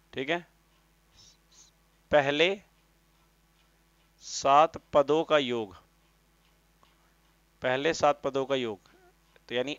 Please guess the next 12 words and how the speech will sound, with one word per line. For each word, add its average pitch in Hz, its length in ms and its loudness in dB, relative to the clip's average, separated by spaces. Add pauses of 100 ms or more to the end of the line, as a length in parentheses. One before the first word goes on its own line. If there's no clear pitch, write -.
एस 160 200 2
सेवन 147 360 0
बराबर 135 320 2
फ़ोर्टी 131 300 -6
नाइन। 170 240 0 (760)
भाई 117 120 -6
पहले 120 280 -2
seven 139 300 0
term 147 160 -2
तो 147 140 -10
यही 160 120 -4
होगा। 139 280 -8